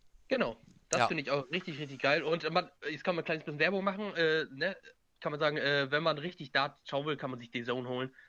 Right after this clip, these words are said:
Speaker 1: Bei Elmar Paulke, da kannst du auch das ganze Jahr über, über, über Dart gucken. Von der Premier League bis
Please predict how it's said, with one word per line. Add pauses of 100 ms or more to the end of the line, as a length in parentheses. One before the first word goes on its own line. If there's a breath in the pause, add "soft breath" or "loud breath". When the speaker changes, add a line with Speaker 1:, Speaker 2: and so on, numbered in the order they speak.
(140)
Speaker 1:
Bei
Elmar
Paulke,
da
kannst
du
auch
das
ganze
Jahr
über, (380 loud breath)
über, (100)
über
Dart
gucken.
Von
der
Premier
League
bis